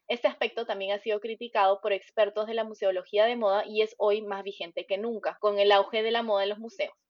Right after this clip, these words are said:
porque se piensa que al recibir este financiamiento, el pensamiento crítico se deja de lado por caer en un papel similar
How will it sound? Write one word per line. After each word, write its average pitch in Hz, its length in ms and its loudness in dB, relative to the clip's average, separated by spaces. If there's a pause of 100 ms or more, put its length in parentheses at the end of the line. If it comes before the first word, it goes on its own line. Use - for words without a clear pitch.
(120)
porque 302 480 2 (160)
se 240 120 0
piensa 208 360 -6
que 175 200 -10
al 180 140 -4
recibir 196 420 -4
este 254 200 -4
financiamiento, 254 840 -6
el 214 180 0
pensamiento 190 580 -2
crítico 202 400 -6
se 170 100 -10
deja 190 300 0
de 262 100 2
lado 226 400 4
por 240 160 0
caer 240 380 4
en 208 100 -4
un 202 80 -6
papel 202 320 -4
similar 220 480 -4